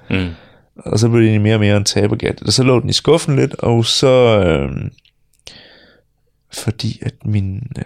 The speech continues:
Speaker 2: kæreste, hun havde det, der hed et Basis Peak-ur, men det blev tilbagekaldt, øh, på grund af et eksploderende batteri.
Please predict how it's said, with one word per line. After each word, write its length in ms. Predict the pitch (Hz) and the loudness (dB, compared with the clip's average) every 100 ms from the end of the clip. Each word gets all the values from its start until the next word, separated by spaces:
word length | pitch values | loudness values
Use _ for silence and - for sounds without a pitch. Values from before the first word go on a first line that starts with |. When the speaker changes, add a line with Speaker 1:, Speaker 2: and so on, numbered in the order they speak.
| - | -10
Speaker 2:
kæreste, 400 | - 113 147 - | -4 -2 -2 0
hun 140 | 113 107 | 0 2
havde 180 | 98 95 | 0 0
det, 120 | 101 | 0
der 80 | 101 | 2
hed 140 | 95 | 0
et 100 | 92 - | -2 0
Basis 400 | 95 101 - - | 0 2 -2 -6
Peak-ur, 600 | - - 151 - 123 104 | -6 -4 -4 -2 0 0
men 140 | 101 | 0
det 100 | 113 | -2
blev 120 | 117 | -2
tilbagekaldt, 880 | - 123 - 110 151 - 175 - - _ _ - - - - - _ _ _ - | -8 -8 -2 0 0 -2 -2 -4 -10 _ _ -20 -20 -20 -20 -20 _ _ _ -6
øh, 160 | 82 71 | -4 -4
på 120 | - | -6
grund 280 | - 98 - - | -2 -4 -4 -6
af 220 | - - - | -4 -4 -6
et 200 | - - | -8 -4
eksploderende 1120 | 120 - - - - 117 101 101 127 127 113 | -4 -2 -2 -2 -2 2 2 2 0 2 0
batteri. 420 | 104 95 110 139 | 0 0 2 0